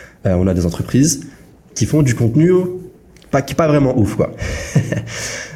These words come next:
Donc, euh, donc j'ai bien envie qu'on, qu'on discute de ça, euh, ensemble, tous les trois, et qu'on creuse cette, euh, ce sujet-là. Qu'est-ce que vous pensez, vous, déjà, du,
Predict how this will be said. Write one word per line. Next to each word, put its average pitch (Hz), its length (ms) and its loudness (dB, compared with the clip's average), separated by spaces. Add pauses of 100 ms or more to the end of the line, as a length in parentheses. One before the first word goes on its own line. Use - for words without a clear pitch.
(120)
Donc, 110 300 2
euh, 104 240 4
donc 110 140 4
j'ai 113 80 4
bien 170 120 4
envie 151 180 4
qu'on, 123 220 0
qu'on 117 140 0
discute 113 240 0
de 113 80 2
ça, 117 360 4
euh, 101 100 -2
ensemble, 101 480 2
tous - 100 -2
les 98 80 4
trois, 127 300 0
et 104 80 0
qu'on 101 100 0
creuse 120 320 -2
cette, 95 200 -4
euh, 87 180 0
ce - 120 -6
sujet-là. 101 540 0
Qu'est-ce 113 160 -4
que - 80 2
vous 110 100 4
pensez, 110 300 0
vous, 113 140 2
déjà, 101 240 2
du, 87 300 0